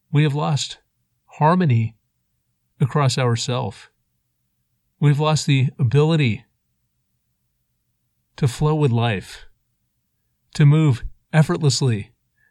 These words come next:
to act with conviction, with the whole of our being, to act from stillness, to act from full conscious awareness. Because we have so much dust,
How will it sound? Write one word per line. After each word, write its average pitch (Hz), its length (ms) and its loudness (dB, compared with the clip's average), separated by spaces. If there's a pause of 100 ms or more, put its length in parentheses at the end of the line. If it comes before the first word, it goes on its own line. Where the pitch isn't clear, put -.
to 139 100 -8
act 147 300 0
with 151 220 -4
conviction, 143 680 2 (600)
with 147 140 6
the 151 80 6
whole 160 200 2
of 156 100 -2
our 131 100 2
being, 135 500 2 (1080)
to - 140 -6
act 151 360 -2 (440)
from 156 260 0
stillness, 160 720 0 (640)
to 160 120 -4
act 156 340 -2 (140)
from 151 240 0
full 160 200 0
conscious 147 400 0
awareness. 143 720 2 (1900)
Because 151 300 0
we 165 120 0
have 151 80 2
so 165 140 0
much 156 280 -2
dust, - 540 0